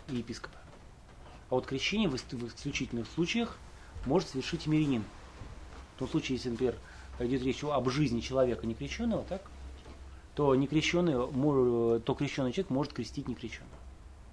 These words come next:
Он, э, его трижды погружает в воду, словами крещает Царя Божия. Такой-то во имя Отца, аминь, первый раз погружает в воду. И Сына, аминь, второй раз погружает в воду.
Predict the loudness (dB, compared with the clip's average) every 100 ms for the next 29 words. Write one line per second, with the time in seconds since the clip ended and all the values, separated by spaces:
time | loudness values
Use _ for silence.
0 | -20 -20 -20 -18 -18 -18 -18 -16 -18 -18
1 | -18 -18 -18 -18 -18 -8 0 4 4 4
2 | 4 2 2 4 0 0 -2 0 0 0
3 | -2 -2 -2 -2 -4 -4 -4 0 -2 -2
4 | -6 -8 -6 -2 0 2 2 4 0 0
5 | 0 0 2 0 2 0 0 -2 -16 -12
6 | -2 0 0 -4 -6 -8 -16 -18 -18 -18
7 | -10 -8 -4 -2 0 2 0 -2 -10 -4
8 | -4 -4 -2 0 0 -2 -4 -4